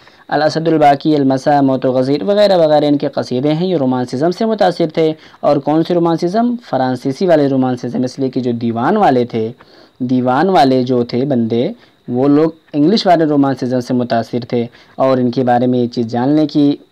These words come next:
ऐसा बोला जाता है, जो तीनों शायर हैं, मतलब कि मुतरान, मैं आपको बता दूँ, ये मुतरान और शौक़ी और हाफिज़, ये तीनों, इनके बारे में कहा जाता है कि "अना शौक़ी बिल मौसूक़ी व हाफिज़ बिल लफ्ज़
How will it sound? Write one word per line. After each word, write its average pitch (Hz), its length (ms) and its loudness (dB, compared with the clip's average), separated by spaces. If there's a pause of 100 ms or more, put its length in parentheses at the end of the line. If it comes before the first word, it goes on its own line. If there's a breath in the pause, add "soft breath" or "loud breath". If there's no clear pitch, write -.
(160)
ऐसा 120 220 -4
बोला 120 260 0
जाता 175 260 2
है, 165 80 2
जो 139 100 0
तीनों 131 300 -2
शायर 143 340 0
हैं, 139 220 -4 (300 soft breath)
मतलब 123 300 -4
कि - 140 -10
मुतरान, 160 520 0 (320)
मैं 127 80 -6
आपको 120 220 -8
बता 123 280 -2
दूँ, 131 140 -4
ये 123 100 -2
मुतरान 139 560 -2 (500)
और 113 320 -6 (120)
शौक़ी 156 520 0
और 127 200 -2
हाफिज़, 165 540 -2 (680)
ये 151 100 0
तीनों, 139 260 0
इनके 131 220 -2
बारे 147 220 4
में 151 140 2
कहा 143 140 0
जाता 147 260 0
है 185 60 0
कि 190 340 2 (540 soft breath)
"अना 147 280 2
शौक़ी 147 400 0
बिल 143 180 2
मौसूक़ी 127 640 0
व 165 140 -6
हाफिज़ 139 480 0
बिल 131 260 0
लफ्ज़ 135 380 -2